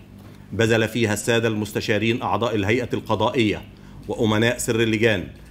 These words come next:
الجهد المضني في ظل ظروف الصيام لاستيعاب الإقبال الكر-، الكبير من الناخبين، لتمكينهم جميعًا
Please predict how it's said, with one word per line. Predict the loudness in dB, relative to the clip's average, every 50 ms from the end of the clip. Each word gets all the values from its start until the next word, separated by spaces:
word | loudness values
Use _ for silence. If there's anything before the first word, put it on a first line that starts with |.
| -20 -18 -6 -2
الجهد | -2 0 2 2 2 0 2 2 0
المضني | 0 2 2 0 0 0 0 0 0 0 -2
في | -2 -2 -2 0
ظل | 2 2 2 2 2 2 0 0
ظروف | 0 0 0 0 0 0 -4 -8 -10
الصيام | -8 -6 -2 2 4 4 4 4 2 -2 -4 -8 -12 -18 -20 -20 -20 -20 -14 -6
لاستيعاب | -4 -4 -4 -4 -4 -2 0 2 4 4 4 2 2
الإقبال | -2 -6 -6 -10 -10 -2 0 0 2 2
الكر-، | 0 -4 -2 -2 0 0 0 -2 -2 -4
الكبير | -4 -2 -2 -2 -2 0 2 2 2 2 0 -2 -8 -6
من | -2 -2 0 2
الناخبين، | 2 0 0 0 0 0 -2 -2 -2 0 0 0 0 -2 -4 -10 -14 -18 -20 -20 -20 -16 -4 0
لتمكينهم | 0 2 2 2 2 0 -2 -4 -2 -2 0 0 2 2 2 2 2 0
جميعًا | 0 0 2 2 4 4 4 4 2 -2 -6